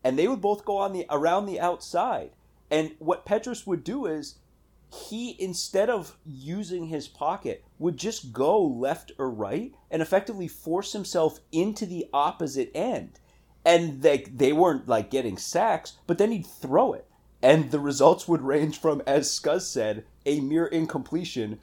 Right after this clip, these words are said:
which he threw a heck of a lot of, to the three interceptions. And two of those interceptions, the first one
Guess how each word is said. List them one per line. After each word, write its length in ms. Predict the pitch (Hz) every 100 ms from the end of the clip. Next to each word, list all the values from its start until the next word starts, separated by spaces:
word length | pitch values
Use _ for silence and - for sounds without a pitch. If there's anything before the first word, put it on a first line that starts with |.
| _
which 320 | - 139 147 -
he 200 | - 185
threw 300 | 185 160 123
a 120 | 101
heck 300 | - 135 151
of 100 | 156
a 60 |
lot 300 | 156 165 170
of, 240 | 110 101 - _ _ _ -
to 280 | 170 160
the 160 | 147 135
three 320 | 135 131 143
interceptions. 800 | 135 120 - 95 - - - - _ _ _ _ _
And 300 | 107 104 107
two 420 | - - 190 220
of 140 | 214 185
those 300 | 170 165 156
interceptions, 880 | 127 120 117 - - - - - - _ _
the 100 | -
first 480 | - - 127 160 -
one 300 | 185 185